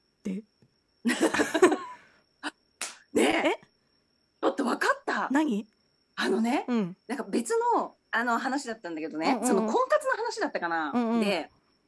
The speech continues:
Speaker 2: 例えば婚活してた時に、
Speaker 1: うん。
Speaker 2: そう、男性が私にア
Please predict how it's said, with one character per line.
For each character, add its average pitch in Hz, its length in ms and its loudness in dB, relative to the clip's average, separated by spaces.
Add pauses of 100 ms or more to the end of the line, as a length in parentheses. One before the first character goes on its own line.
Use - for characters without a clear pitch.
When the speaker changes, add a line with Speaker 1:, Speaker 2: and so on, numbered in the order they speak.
(280)
Speaker 2:
例 302 80 2
え - 20 0
ば 208 100 -2
婚 226 220 0
活 247 240 -2
し - 40 -10
て 269 80 0
た 247 100 -4
時 - 200 -10
に、 175 180 -4
Speaker 1:
う 226 40 0
ん。 208 160 0
Speaker 2:
そ 175 100 -2
う、 165 60 -4
男 240 240 2
性 247 300 2
が 240 320 2
私 208 260 -2
に 208 180 -4
ア 165 120 -8